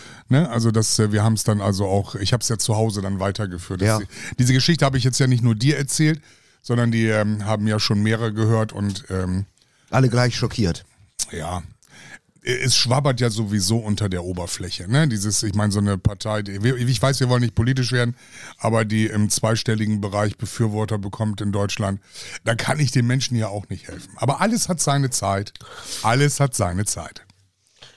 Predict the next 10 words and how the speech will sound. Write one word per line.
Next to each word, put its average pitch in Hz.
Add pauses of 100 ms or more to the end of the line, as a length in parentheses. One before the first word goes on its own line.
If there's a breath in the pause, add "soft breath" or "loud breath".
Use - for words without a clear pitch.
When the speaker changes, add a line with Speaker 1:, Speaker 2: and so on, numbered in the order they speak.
(840 loud breath)
Speaker 2:
Schwere 220
Kost 196
am, 170
äh, 143 (340 loud breath)
Speaker 1:
Absolut. 156
Speaker 2:
schwere 214
Kost 131
am 104
Anfang. 117
Speaker 1:
Absolut. 156